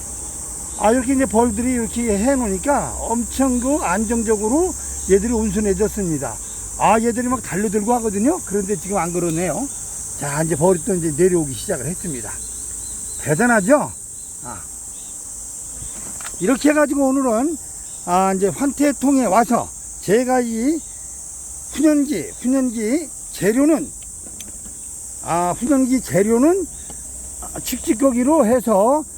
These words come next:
오늘 여러분에게 이렇게 한번 공유를 해드렸습니다.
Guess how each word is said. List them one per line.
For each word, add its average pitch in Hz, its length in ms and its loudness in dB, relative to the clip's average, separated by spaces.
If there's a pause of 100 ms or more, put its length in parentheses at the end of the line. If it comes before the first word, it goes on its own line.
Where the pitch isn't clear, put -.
(240)
오늘 208 320 2
여러분에게 196 760 2 (320)
이렇게 233 600 2 (240)
한번 208 380 0
공유를 226 460 2
해드렸습니다. 190 800 2